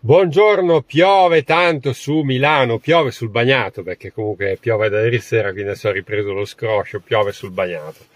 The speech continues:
E naturalmente, eh, l'auspicio della Juve per domenica sera è che non piova sul bagnato, perché di bagnato ce n'è già tanto e se piove ancora sono cavoli. Sono voletili per diabetici, come dice, ehm,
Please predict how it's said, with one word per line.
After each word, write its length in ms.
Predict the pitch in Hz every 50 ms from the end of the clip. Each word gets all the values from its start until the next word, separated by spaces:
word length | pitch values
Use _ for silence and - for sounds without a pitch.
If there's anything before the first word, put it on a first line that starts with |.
| _ - - - - - _ _ _ _ _ _ -
E 220 | - 180 151 139
naturalmente, 880 | 123 117 - 156 170 170 139 123 131 143 135 117 95 127 120 117 120 _ _
eh, 400 | - 123 113 113 113 113 110 107
l'auspicio 680 | 104 110 117 117 110 - - 151 156 143 127 - 117
della 200 | 113 113 113 113
Juve 360 | 117 127 135 135 120 113 107 113
per 460 | - 120 120 120 113 107 107 104 95
domenica 480 | 101 110 117 123 113 110 117 139 139
sera 340 | 127 - 117 110 117 113 107
è 80 | 101 -
che 140 | - 104 101
non 180 | 98 98 92
piova 320 | - - 127 123 117 104 98
sul 160 | - - 104
bagnato, 460 | 95 110 117 127 139 127 110 90 95
perché 120 | 90 87
di 120 | 95 95 92
bagnato 420 | 104 110 120 117 110 104 - 92
ce 160 | - - 107
n'è 80 | 101 95
già 160 | 95 139 147
tanto 360 | 127 123 107 101 98 92 -
e 40 | 101
se 140 | - - 107
piove 260 | - 123 110 101 107
ancora 340 | 113 107 - - 101 98 92
sono 300 | - - - 98 95 - _ -
cavoli. 1040 | - 110 104 101 98 92 92 90 90 87 87 85 85 85 85 85 87 90 87 80 - _ _ _ _ _ _ - _ _ _ _ _ _ _ _ _ _ _ _ _ _ _ _ _ _ _ _ _ -
Sono 240 | - - 131 127 123
voletili 440 | 113 127 135 151 156 135 143 127 123
per 140 | - 123 120
diabetici, 600 | 110 117 113 104 107 101 95 - 92 82 98 98
come 220 | 87 104 101 104 101
dice, 540 | 104 107 95 - 113 110 107 104 104 -
ehm, 800 | - - 110 101 98 95 95 95 92 92 90 87 85 87 87 -